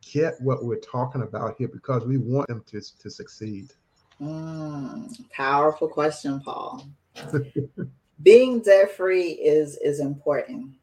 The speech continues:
Speaker 2: Um, just imagine this: deciding on how your money is spent instead of giving interest to banks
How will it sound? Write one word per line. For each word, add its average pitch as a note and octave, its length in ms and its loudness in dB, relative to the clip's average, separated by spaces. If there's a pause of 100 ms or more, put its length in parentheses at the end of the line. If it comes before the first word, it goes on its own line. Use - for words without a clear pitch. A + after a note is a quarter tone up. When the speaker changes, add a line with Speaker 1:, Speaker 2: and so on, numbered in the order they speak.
(1040)
Speaker 2:
Um, C#3 420 -8
just B3 200 8
imagine G#3 460 2
this: D3+ 260 -2
deciding E3+ 480 2
on D3+ 120 -2
how E3+ 300 -2
your D#3+ 180 2
money D#3+ 360 -2
is D3+ 160 -4
spent D3+ 420 -4
instead D3+ 340 0
of D3 120 -6
giving D3+ 280 -2
interest D3 600 -8
to C#3+ 80 -6
banks - 520 -10